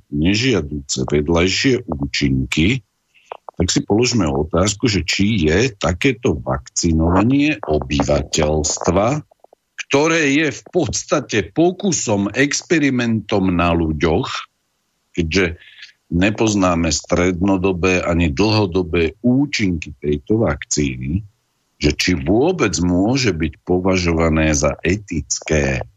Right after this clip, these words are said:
z bioetického hľadiska. Aj z toho kresťanského hľadiska, lebo majú byť bezpečné. Tam kongregácia vyžaduje, aby sa garantovala bezpečnosť a účinnosť týchto vakcín.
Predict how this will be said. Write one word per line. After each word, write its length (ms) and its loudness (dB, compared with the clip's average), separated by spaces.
z 160 -6
bioetického 880 0
hľadiska. 720 0
Aj 160 2
z 160 -2
toho 240 0
kresťanského 1040 -2
hľadiska, 480 -10
lebo 160 0
majú 400 2
byť 160 0
bezpečné. 720 -2
Tam 240 0
kongregácia 800 0
vyžaduje, 800 0
aby 400 -2
sa 240 -2
garantovala 1040 0
bezpečnosť 880 -2
a 80 4
účinnosť 640 0
týchto 320 -2
vakcín. 480 -2